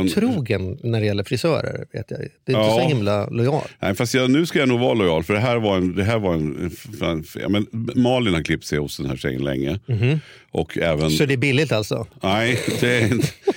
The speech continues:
Speaker 2: hon är inte billig,
Speaker 1: <laughs>
Speaker 2: eh, men hon är jävligt bra.
Speaker 1: Ja.
Speaker 2: Och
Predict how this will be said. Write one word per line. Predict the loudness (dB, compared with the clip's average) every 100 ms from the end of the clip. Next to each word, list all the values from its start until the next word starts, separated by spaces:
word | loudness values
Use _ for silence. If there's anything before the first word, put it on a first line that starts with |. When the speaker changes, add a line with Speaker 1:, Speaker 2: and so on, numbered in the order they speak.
| 2 2
Speaker 2:
hon | 2 4 4
är |
inte | 4 2 2
billig, | 2 2 2 2
Speaker 1:
<laughs> | 0 0
Speaker 2:
eh, | 0 2 0 0
men | 0 2
hon | 4
är | 4
jävligt | 2 0 -2 -2
bra. | -2 -4 -4
Speaker 1:
Ja. | -2 0 0 -2
Speaker 2:
Och | -4 -4 -6